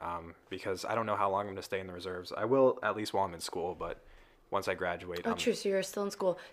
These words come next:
Speaker 2: Do they put that above, like, if you're in school actively trying to get a degree, they
Speaker 1: Mm-hmm.
Speaker 2: won't pull you, right?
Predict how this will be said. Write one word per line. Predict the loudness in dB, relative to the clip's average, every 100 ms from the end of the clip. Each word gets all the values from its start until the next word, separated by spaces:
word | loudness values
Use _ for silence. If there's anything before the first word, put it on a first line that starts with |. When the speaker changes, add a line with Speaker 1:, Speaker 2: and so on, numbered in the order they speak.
| 10
Speaker 2:
Do |
they | 12 12
put | 12 4
that | 8 8
above, | 8 10 10 8 6
like, | 6 6 2 -12 -16 _
if | 2 6
you're | 4
in | 4 0
school | -4 -2 2 4 8
actively | 6 6 0
trying | 2 2 6
to |
get | 4
a | 4
degree, | 0 2 2 6
they | 6
Speaker 1:
Mm-hmm. | 8
Speaker 2:
won't | 6 6 -2
pull | 2 2
you, | 2 -2 -4
right? | 0 2 2